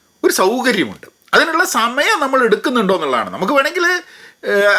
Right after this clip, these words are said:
ആൾക്കാരെ സപ്പോർട്ട് ചെയ്യാം, ആൾക്കാരെ എതിർക്കാം. ഇത് രണ്ടുപേരെയാണ് കേട്ടോ. ഈ ഡിക്ലറേഷൻ ഇന്ത്യ, ഏഹ്, കേരളം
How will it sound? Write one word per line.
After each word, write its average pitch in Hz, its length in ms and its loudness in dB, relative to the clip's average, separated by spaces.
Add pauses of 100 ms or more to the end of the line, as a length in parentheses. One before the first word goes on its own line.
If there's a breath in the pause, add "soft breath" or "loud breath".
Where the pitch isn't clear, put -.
(460)
ആൾക്കാരെ 208 380 2
സപ്പോർട്ട് 226 440 -2
ചെയ്യാം, 240 300 2
ആൾക്കാരെ 196 300 0
എതിർക്കാം. 175 420 0 (160)
ഇത് 202 140 0
രണ്ടുപേരെയാണ് 269 520 2
കേട്ടോ. - 180 -14 (280 soft breath)
ഈ 165 120 -2 (200)
ഡിക്ലറേഷൻ 220 720 2
ഇന്ത്യ, 165 300 2
ഏഹ്, 165 280 2
കേരളം 180 380 4